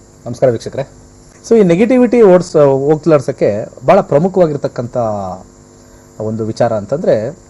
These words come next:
<clears throat> ನಮಗೆ ಆ ಸೆನ್ಸ್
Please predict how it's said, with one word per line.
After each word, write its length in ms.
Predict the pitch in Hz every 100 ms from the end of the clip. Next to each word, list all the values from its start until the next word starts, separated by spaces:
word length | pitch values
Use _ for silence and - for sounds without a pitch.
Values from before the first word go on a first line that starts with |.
| - - 160
<clears throat> 540 | 151 - - - - 143
ನಮಗೆ 480 | 190 214 120 127 - - _ - - - - _ - - - -
ಆ 340 | 123 120 110 107
ಸೆನ್ಸ್ 640 | - - 202 226 - -